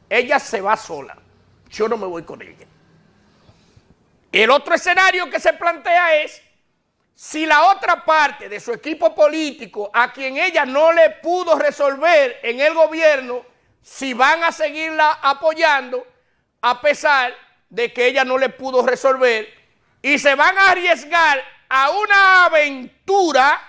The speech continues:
que todo el mundo sabe que tiene pocas posibilidades, para si llega al ayuntamiento,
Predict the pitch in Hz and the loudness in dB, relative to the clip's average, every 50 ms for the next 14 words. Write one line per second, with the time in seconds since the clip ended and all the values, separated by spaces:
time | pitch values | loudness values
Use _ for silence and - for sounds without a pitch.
0 | - _ _ _ _ _ _ _ _ _ 294 302 285 - - - 339 381 370 381 | -20 _ _ _ _ _ _ _ _ _ 0 0 0 0 0 0 0 2 2 2
1 | 359 339 330 349 381 370 339 320 - - 320 339 320 311 269 - 269 - - 269 | 0 0 0 -4 -6 -2 -2 -2 0 2 2 2 2 0 -2 -4 -10 -12 -10 -10
2 | 311 330 311 - - - 294 320 311 311 311 - - - 294 - - 285 285 294 | -4 -4 -4 -4 -2 0 0 0 0 0 -4 -6 -2 -2 -2 -2 -2 -8 -10 -10
3 | 294 294 294 294 277 247 226 220 226 240 247 - _ _ _ _ _ _ _ _ | -10 -6 -2 0 0 2 0 -2 -6 -10 -14 -18 _ _ _ _ _ _ _ _
4 | _ _ _ _ _ _ _ _ _ _ _ _ 285 302 311 311 269 - - 285 | _ _ _ _ _ _ _ _ _ _ _ _ 0 2 2 2 0 -4 -8 -14
5 | 262 226 185 247 359 415 403 381 330 302 285 277 - - 277 320 320 302 294 320 | -14 -14 -8 -4 0 4 4 4 4 2 0 0 0 0 0 0 0 -2 -4 -6
6 | 359 349 330 - 330 320 330 330 330 302 277 254 208 - 247 233 240 247 - | -10 -10 -4 -2 -2 -2 -2 -6 -6 -6 -6 -6 -8 -8 -8 -8 -8 -8 -12